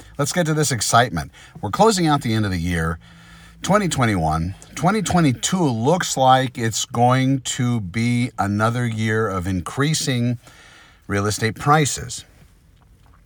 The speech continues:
However, from what the experts are saying, it's not gonna be a massive, dramatic increase, probably two to four percent, depending on the market.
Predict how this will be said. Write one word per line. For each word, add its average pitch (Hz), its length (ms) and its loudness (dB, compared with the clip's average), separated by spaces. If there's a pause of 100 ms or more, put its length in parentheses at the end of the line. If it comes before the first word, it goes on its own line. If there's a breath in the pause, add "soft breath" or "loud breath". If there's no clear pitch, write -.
However, 120 680 6
from 110 140 -2
what 107 160 0
the 107 100 2
experts 113 460 0
are 85 80 -4
saying, 85 300 -4
it's 90 140 -4
not 90 160 0
gonna 87 160 -4
be 82 320 -4 (440 loud breath)
a - 80 -4
massive, 104 560 2
dramatic 95 520 0
increase, 80 540 -4
probably 85 380 -2
two 85 340 -4
to 78 80 -4
four 78 260 -6
percent, 98 520 -4
depending 78 360 -6
on 69 120 -10
the 67 40 -12
market. 104 460 0